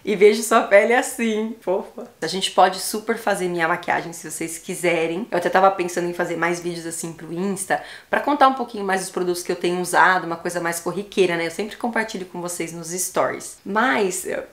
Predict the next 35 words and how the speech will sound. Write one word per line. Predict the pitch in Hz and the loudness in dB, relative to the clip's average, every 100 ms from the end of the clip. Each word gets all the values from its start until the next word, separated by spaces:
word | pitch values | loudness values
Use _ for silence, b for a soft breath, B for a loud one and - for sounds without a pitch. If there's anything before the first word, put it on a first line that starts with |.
| _ | _
Mariana, | 220 202 196 175 175 | -2 0 0 0 -4
você | 190 190 | -6 -4
é | |
bem | 180 190 | 0 0
linda. | 214 208 170 | 0 -2 0
A | |
minha | 175 190 | 0 0
pele | 190 185 208 | 2 2 2
também | 214 214 196 254 | -2 -2 -2 0
tem | 285 | -2
rosácea | 233 202 185 165 - 180 | -2 -2 -2 -4 -4 -2
e | |
melasma, | 175 160 165 170 175 190 202 202 | 2 6 6 6 2 -4 -6 4
e | 190 | 4
eu | 185 | 4
sinto | - 240 233 | 2 -2 -2
que | - 208 | -6 -2
vem | 196 190 | 0 0
muito | 190 220 226 214 175 | -2 0 -2 -2 0
da | 175 180 | 0 2
hidratação | 180 180 180 175 - 202 214 | 2 0 0 -6 -4 -2 -2
e | 208 | 0
da | 208 | 0
proteção. | 202 196 190 208 208 - 156 143 - | 0 -2 -2 -2 -2 0 -2 -2 0
Desde | 165 214 277 277 | 6 6 6 0
que | - | -2
eu | 233 | -2
reduzi | 196 220 185 196 175 156 175 202 156 - | 0 -2 -2 -6 -4 -4 -6 -6 -8 -6
os | 185 - | -4 0
cosméticos | 180 175 180 - - - | 0 2 0 0 -4 -4
que | - | -2
são | 170 | 2
mais | 165 175 170 | 2 2 2
abrasivos, | 156 147 156 156 196 - 147 - | 0 -2 -4 -2 -2 -4 -8 -10
como | - 165 160 143 | -6 -4 -4 -8